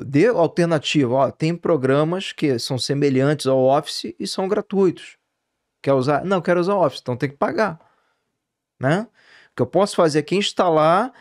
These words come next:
aí você vai ficar na avaliação de, de teste de, do programa, né? A tri-, a versão trial, e depois você vai ter que botar uma licença. "Ah, mas não dá pra-" "Não, eu não faço esse tipo de serviço." "Ah, mas eu vou perder cliente." É paciência. Melhor do que,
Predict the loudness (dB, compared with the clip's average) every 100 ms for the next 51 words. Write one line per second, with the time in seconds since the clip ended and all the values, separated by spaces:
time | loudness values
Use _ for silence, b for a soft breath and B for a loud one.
0 | b b -2 0 0 -2 -2 -2 0 0
1 | 0 0 0 -2 -4 -2 -6 -6 -12 -2
2 | 0 2 0 -4 -2 0 0 -2 -6 -2
3 | -2 0 0 0 -4 -12 -10 -4 -4 -6
4 | -8 -6 -4 -4 -6 -6 -6 -10 -2 0
5 | 2 2 0 b b b b b b -4
6 | -2 0 -2 -2 -4 -4 -4 -4 -4 -2
7 | -2 -2 -4 -12 _ _ _ _ _ _
8 | _ _ -8 -4 -2 -2 -2 -4 b b
9 | b -2 -2 -4 -6 -6 -4 -2 -2 -4
10 | -12 -8 -6 -6 -8 -12 _ _ _ _
11 | _ _ _ _ _ _ _ -10 -4 0
12 | 2 0 0 0 0 -2 -4 -6 -20 -16
13 | -12 -12 -10 -10 -12 -16 _ _ _ _
14 | _ _ _ _ _ -4 0 2 2 0
15 | -2 -2 -4